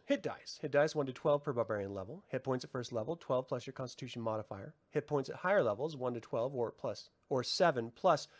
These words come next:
your constitution modifier per barbarian level after first. Proficiencies. Armor, light armor, medium armor, shield. Weapons, simple weapons, martial weapons. Tools, none. Saving throws, strength, constitution. Skills, choose two from animal handling,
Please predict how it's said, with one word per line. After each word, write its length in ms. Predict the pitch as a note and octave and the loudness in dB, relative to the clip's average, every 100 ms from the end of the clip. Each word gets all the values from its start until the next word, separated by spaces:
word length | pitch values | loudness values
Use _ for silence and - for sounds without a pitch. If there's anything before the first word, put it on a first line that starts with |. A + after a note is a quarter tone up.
| _ | _
your 80 | - | -10
constitution 480 | - B2 - A2+ A#2 | -6 -6 -6 -8 -2
modifier 380 | A2 G#2+ - A2+ | -2 -2 -2 -4
per 160 | - | -6
barbarian 400 | G#2+ G2+ A2 G2 | -4 -2 -2 -2
level 200 | A2 G#2 | -4 -4
after 200 | F#2+ - | -8 -12
first. 400 | - B2 F2 - - _ _ _ _ - | -8 -6 -6 -10 -20 _ _ _ _ -8
Proficiencies. 640 | A3+ A#3 - A2+ F2 - | -2 0 -2 -6 -10 -4
Armor, 260 | C#3 C#3+ D#3 | 2 2 2
light 260 | A#2 B2+ D#3 | 2 2 2
armor, 280 | D#3+ D#3+ | 0 -2
medium 340 | D3 C#3+ D3+ D3+ | -4 -4 -2 0
armor, 240 | D3 D3 | 0 -2
shield. 400 | D3 A#2+ G2+ D3+ - _ _ | -4 -8 -8 -10 -14 _ _
Weapons, 380 | C3+ B2 C3+ D#3 | 0 2 0 -6
simple 280 | - A2+ G#2+ | -6 -6 -4
weapons, 380 | G#2 - D3+ D3 | -4 -4 -8 -8
martial 240 | A2+ G#2+ | -8 -8
weapons. 360 | G2+ F#2+ C#3+ - _ _ - | -12 -12 -14 -14 _ _ -6
Tools, 320 | G#3+ G#3+ F#3+ | 0 0 2
none. 360 | D3+ B2 F2+ - | 4 4 2 -10
Saving 320 | - C#3+ D3 | -4 -2 -2
throws, 340 | D3 D#3 D#3 - | -2 -2 -2 -8
strength, 400 | - C#3+ A#2+ - | -6 -4 -4 -6
constitution. 600 | - G2+ - F3+ F#3 F3+ | -12 -12 -4 -4 -2 -4
Skills, 500 | - - F3 E3 D#3+ - | -6 -6 2 2 2 -6
choose 280 | - D#3 C#3+ | -4 -4 -2
two 220 | - F#3+ | -2 -4
from 180 | - A2 | -2 -4
animal 220 | A#2 A#2 | -2 -2
handling, 460 | D3 D#3+ E3+ F3 | 0 0 2 0